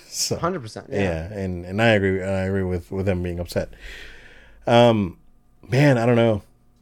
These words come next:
Speaker 1: Uh, it's the, the, the, this sort of decisions are still very baffling. Um, the,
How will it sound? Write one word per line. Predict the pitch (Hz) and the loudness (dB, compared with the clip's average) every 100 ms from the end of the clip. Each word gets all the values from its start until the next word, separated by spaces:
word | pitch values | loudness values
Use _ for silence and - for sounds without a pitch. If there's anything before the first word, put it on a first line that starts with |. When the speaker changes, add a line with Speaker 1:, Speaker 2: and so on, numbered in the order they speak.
| _ | _
Speaker 1:
Uh, | 110 107 104 95 - - - - - _ _ _ _ _ _ _ _ _ - | 0 2 2 -2 -6 -10 -8 -10 -12 _ _ _ _ _ _ _ _ _ -2
it's | 123 - | -2 0
the, | - 135 | 8 10
the, | 131 135 143 113 | 10 8 6 6
the, | 101 127 | 4 2
this | 120 127 - | 4 2 2
sort | 151 123 | 0 2
of | 107 | 0
decisions | 104 113 110 113 107 | 2 2 4 0 2
are | 104 | 0
still | - 107 | 2 0
very | 101 107 95 | 4 2 4
baffling. | 90 92 135 123 120 _ _ _ _ _ - - | 0 2 0 0 -4 _ _ _ _ _ -16 0
Um, | 104 98 90 82 - _ _ _ _ _ _ _ | 4 4 2 -4 -14 _ _ _ _ _ _ _
the, | 135 110 110 107 107 104 98 | -2 2 4 4 2 2 0